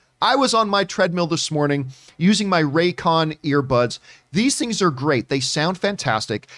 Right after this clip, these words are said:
They pair super easy. They have eight straight hours of playtime. The battery can last up to thirty-two hours. You can use it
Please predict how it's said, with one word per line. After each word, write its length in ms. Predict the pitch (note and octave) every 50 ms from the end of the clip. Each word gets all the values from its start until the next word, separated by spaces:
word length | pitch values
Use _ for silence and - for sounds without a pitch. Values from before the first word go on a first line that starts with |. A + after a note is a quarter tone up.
| - -
They 140 | D#3+ D#3+ D#3
pair 260 | - - D#3+ C#3+ C3+
super 440 | C3 - - G#3 G#3+ - A#3 A3 -
easy. 420 | D3+ D3 C#3+ C3 - A#2+ A#2+ B2+ B2+ - - -
They 100 | F3 E3
have 200 | D#3 D3+ - - -
eight 240 | F3+ F#3+ A#3 A#3 -
straight 380 | - - - F#3+ G3+ G#3 - -
hours 380 | - F3+ F#3+ F#3 F#3+ F#3+ F3+ -
of 140 | F3+ D3 -
playtime. 680 | - - D#3 D#3 D3+ B2+ - - A2 G2+ F#2 A2+ B2+ - - - -
The 100 | G3+ F3+
battery 420 | - - F3+ G#3+ B3 D4 C#4+ C4
can 140 | - G#3+ G3
last 280 | F#3+ G3 G3 F#3+ - -
up 120 | F#3 E3+ -
to 140 | - G3
thirty-two 960 | F3 - - - A3 A#3+ A#3+ C#4 C4+ C4 B3 - - - G#3+ G#3+ G#3+ G#3+ G#3 - _ -
hours. 520 | E3+ F3+ F#3+ F3+ C#3 G#2 G2+ A2 C3 - - - - - - - -
You 140 | F#3+ A3 A3
can 240 | - A3+ G3 G3+
use 300 | F#3+ F3+ A3 C#4+ D#4 D4
it 200 | - C4+ - -